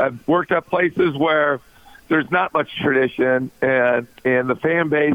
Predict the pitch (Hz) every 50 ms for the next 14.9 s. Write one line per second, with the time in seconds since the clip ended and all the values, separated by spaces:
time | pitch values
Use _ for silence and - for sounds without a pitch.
0 | - - - 151 135 131 156 139 135 135 131 127 131 117 - - - - - -
1 | - _ - 131 127 135 139 139 - - 151 151 - 147 135 - 190 196 175 123
2 | 120 - - 135 131 143 147 156 156 143 - _ - - 131 135 123 123 147 156
3 | 156 - - 147 147 - - _ - - - - - - - - - 160 165 -
4 | - 170 160 160 156 - 160 170 165 143 135 139 156 151 151 151 147 151 139 139
5 | - - - - - - - _ _ _ - 143 - 151 139 127 113 - - -
6 | 127 127 123 135 185 214 - - - - - 151 131 131 131 135 - 151 151 165
7 | 180 185 - - - - - - - _ _ _ - 151 156 156 151 151 151 151
8 | 151 151 - - - - 147 151 151 151 143 - - 170 180 175 170 156 160 156
9 | 156 156 139 - - 151 147 120 120 151 160 139 113 - - - - - - 165
10 | 180 170 175 175 147 165 156 156 151 151 180 214 226 175 - - 175 - - -
11 | - - - - - - - - 170 170 165 160 165 165 160 156 - _ _ 170
12 | 170 - - - 185 208 214 - - 160 143 147 156 170 160 180 160 147 151 147
13 | 151 185 - - 151 - 127 139 160 - - - - - - - - - - -
14 | - - _ _ - - 175 151 160 170 170 180 185 185 190 202 -